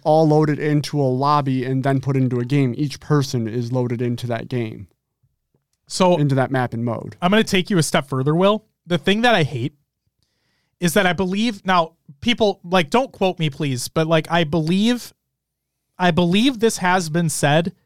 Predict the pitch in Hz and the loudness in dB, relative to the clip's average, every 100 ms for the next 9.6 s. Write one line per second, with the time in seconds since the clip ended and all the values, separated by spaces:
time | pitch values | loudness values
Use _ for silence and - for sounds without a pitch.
0 | _ _ _ - 175 233 220 175 160 156 | _ _ _ -4 0 2 2 2 2 2
1 | 147 139 131 135 - 147 135 139 135 127 | 2 0 0 -2 0 0 0 0 0 -2
2 | 131 135 156 151 139 151 131 127 127 127 | 0 2 4 2 2 2 2 0 0 -2
3 | 127 151 135 143 131 139 127 123 147 - | -2 -2 -2 -2 -2 -6 -6 -2 -2 0
4 | 127 123 123 117 127 135 - _ _ _ | -2 0 0 2 2 0 -4 _ _ _
5 | _ _ _ _ _ _ _ _ _ 185 | _ _ _ _ _ _ _ _ _ -2
6 | 175 135 - 180 - - 247 285 285 226 | -2 -2 0 0 0 2 4 4 4 2
7 | 202 202 175 - 165 - 175 170 147 135 | 2 2 0 0 -4 0 0 2 2 2
8 | 139 185 175 175 185 - 190 175 196 185 | 2 2 2 2 0 0 -2 0 -2 0
9 | 208 208 196 208 208 240 | -2 -2 -4 -2 -2 -4